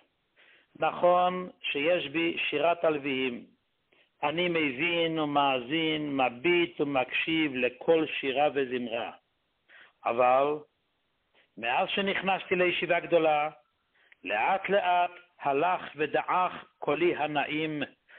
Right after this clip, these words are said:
ומיום ליום הרגשתי שלוקחים ממני את מתנת שמיים שקיבלתי מימי ילדותי. פשוט מאוד,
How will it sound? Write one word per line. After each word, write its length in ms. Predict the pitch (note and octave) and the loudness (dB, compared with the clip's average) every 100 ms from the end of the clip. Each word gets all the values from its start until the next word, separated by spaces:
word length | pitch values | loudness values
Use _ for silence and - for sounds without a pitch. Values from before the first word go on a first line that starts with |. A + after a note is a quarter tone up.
| - _ | -20 _
ומיום 440 | B2 D#3 F#3 G3+ | -4 0 4 4
ליום 560 | G3+ G3+ G3+ G3+ F3 A2+ - _ _ - | 4 4 4 4 2 -6 -12 _ _ -6
הרגשתי 840 | C#3 C#3 F3+ E3 - F3 E3+ D#3+ - - _ | -2 0 0 0 -2 0 0 -4 -10 -20 _
שלוקחים 520 | - D3 D3+ - G#3+ | -4 -2 -2 -4 -2
ממני 420 | G3+ G3 F#3 F3+ E3+ | 0 2 0 2 2
את 160 | E3 | 2
מתנת 440 | D#3 D3 - E3+ F3 | -2 -4 -2 -2 0
שמיים 520 | - D#3 D#3 E3 D#3 | -2 0 2 2 0
שקיבלתי 760 | C#3 D3 C#3+ B2 C#3 D#3 - C#3+ | 0 -2 -2 2 4 4 0 -4
מימי 320 | C3+ C3 C#3 | -2 0 0
ילדותי. 640 | C#3 C3 A#2+ A#2 B2+ G#2+ - _ _ _ _ _ - - - _ - | 2 2 0 -4 -6 -8 -10 _ _ _ _ _ -20 -20 -20 _ -2
פשוט 460 | D3+ - G#3+ G3+ | 0 4 2 2
מאוד, 580 | D3+ A#2+ C3 G3 A#3+ - | -2 0 4 4 4 0